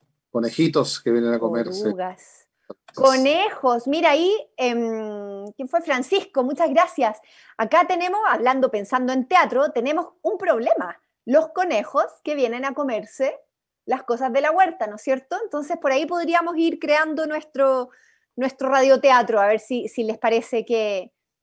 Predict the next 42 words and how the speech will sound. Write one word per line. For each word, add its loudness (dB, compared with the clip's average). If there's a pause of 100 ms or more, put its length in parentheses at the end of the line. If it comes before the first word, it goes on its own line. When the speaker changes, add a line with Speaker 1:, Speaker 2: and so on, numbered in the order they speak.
(300)
Speaker 2:
que -2
nos -2
vayamos 4
quedando 2
con 0
estos -4
personajes, -2
las -2
babosas, 0
las -4
orugas, 0
los -4
conejos, -4 (520)
con 0
estos -4
problemas, 0
por -4
ejemplo, -6
el -2
conejo -4
que -6
se -8
viene -6
a -8
comer, -4
eh, -2
la -2
huerta. 2 (1300)
¿Qué 4
más? 2
¿Qué -2
más 0
pasa 2
en -4
una -2
huerta? 0
¿Qué -4
más -6
saben? -4
¿Qué -6
otros -6
problemas -4